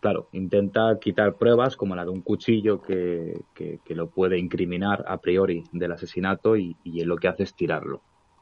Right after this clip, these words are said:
Una imprudencia, porque no tenía que haberlo hecho así. Pero bueno, la serie nos muestra varias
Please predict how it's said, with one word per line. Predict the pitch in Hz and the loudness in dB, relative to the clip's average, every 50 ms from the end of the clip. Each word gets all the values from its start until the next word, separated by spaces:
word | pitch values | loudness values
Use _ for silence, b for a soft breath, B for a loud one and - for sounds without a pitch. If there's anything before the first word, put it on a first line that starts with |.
| _ - - _ _ - | _ -20 -20 _ _ -10
Una | 85 85 85 | -8 -6 -6
imprudencia, | 85 82 - 90 87 90 101 101 101 - 120 131 143 | -6 -4 0 2 4 4 4 4 4 4 2 2 2
porque | - - - - - 78 - - - | 0 -10 -14 -12 -10 -10 -12 -12 -12
no | 82 - | -14 -14
tenía | - - 78 | -14 -14 -12
que | 76 - | -12 -12
haberlo | 76 76 - 76 | -12 -10 -8 -8
hecho | 76 - - | -8 -8 -10
así. | - - - - - _ b b b b _ _ _ _ _ _ _ _ _ _ _ | -10 -8 -8 -8 -8 _ b b b b _ _ _ _ _ _ _ _ _ _ _
Pero | - 101 92 92 | 2 4 6 6
bueno, | 95 98 85 78 - _ | 6 6 4 2 -2 _
la | - 95 98 | -2 -2 0
serie | - - 107 107 | 2 4 4 6
nos | 113 110 | 6 6
muestra | 104 110 107 - 120 113 | 6 4 4 4 4 4
varias | 104 98 95 104 104 104 - - | 4 4 4 4 4 2 -2 -6